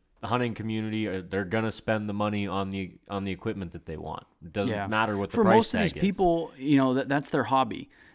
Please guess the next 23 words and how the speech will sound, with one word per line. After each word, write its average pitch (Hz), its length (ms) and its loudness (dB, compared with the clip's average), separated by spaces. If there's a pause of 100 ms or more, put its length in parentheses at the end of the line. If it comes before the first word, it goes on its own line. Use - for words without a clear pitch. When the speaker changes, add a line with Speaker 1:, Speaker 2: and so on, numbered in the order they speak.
Speaker 2:
Um, 107 260 0
you 131 120 8
look 139 160 6
at 156 60 4
a 139 40 6
Speaker 1:
Mm-hmm. 123 40 -2
Speaker 2:
guy 131 260 4
that's 120 200 -2
into 117 140 0
cars, 113 520 0 (420)
and 120 300 2
Speaker 1:
Yeah. 120 180 2
Speaker 2:
his 143 540 2 (320)
expenses 139 640 0
are 104 180 -4
probably 113 460 -4
way 139 300 -2
more 151 240 2
than 110 160 0
most 107 220 -2
hunting 101 200 -4
guys. - 340 -8
Speaker 1:
Yeah. 95 340 -2